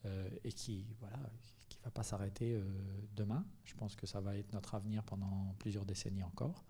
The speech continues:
Euh, qu'est-ce que je peux dire de plus sur, euh, le film ? Euh, ouais, je dirais aussi quand même que les scènes de violence, euh, notamment dans la chambre à coucher,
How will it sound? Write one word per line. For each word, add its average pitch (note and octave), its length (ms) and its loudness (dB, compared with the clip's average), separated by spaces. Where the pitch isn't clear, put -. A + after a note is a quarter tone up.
Euh, G2+ 880 6
qu'est-ce - 220 2
que C3+ 80 0
je - 60 -4
peux B2 120 0
dire C3 200 2
de B2 100 2
plus D#3 260 2
sur, - 460 2
euh, A2 180 6
le G#2+ 180 4
film ? E3+ 720 4
Euh, A#2 200 8
ouais, A2+ 160 6
je A#2+ 160 0
dirais C#3+ 240 8
aussi E3 420 6
quand - 140 6
même C#3 180 6
que A2+ 540 6
les A#2 160 6
scènes D3 240 4
de A#2+ 80 6
violence, A2+ 680 4
euh, G#2 540 2
notamment B2 340 2
dans B2 100 4
la G2 80 4
chambre C3 300 4
à B2 40 8
coucher, C3 380 4